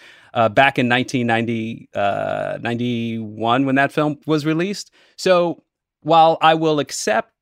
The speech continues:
that within the construct of what prosecutors saw themselves capable of doing, Kamala Harris can claim a role as a pioneer. But there was a politics that was more to the left of where she was, um,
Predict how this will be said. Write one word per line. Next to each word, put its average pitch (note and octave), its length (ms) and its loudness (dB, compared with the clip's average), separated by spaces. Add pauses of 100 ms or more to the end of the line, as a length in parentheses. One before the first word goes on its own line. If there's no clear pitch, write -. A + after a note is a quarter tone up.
(120)
that B2+ 300 2
within E3+ 720 -2
the A#2+ 160 -4
construct F3 960 0
of A#2 160 -4
what A#2 180 -2
prosecutors C#3+ 840 0
saw A2+ 200 4
themselves G#2 480 -2
capable G2 500 -6
of F2+ 140 -10
doing, F#2 400 -6 (260)
Kamala A#2 340 2
Harris G#2 400 0
can G2+ 200 -10
claim G#2+ 560 -2 (280)
a A2 80 -2
role G#2+ 240 0
as G2 120 -2
a G2+ 60 -6
pioneer. G#2 800 -4 (360)
But D3 120 4
there F3+ 140 2
was G3+ 240 0
a D#3+ 80 2
politics F3 920 0
that C3 480 0
was A#2+ 400 0
more C#3 260 0
to D3 160 -6
the A2+ 140 0
left A#2 480 2
of G#2 100 -4
where G#2 160 -2
she - 300 -4
was, F#2+ 640 -4 (340)
um, A2 460 0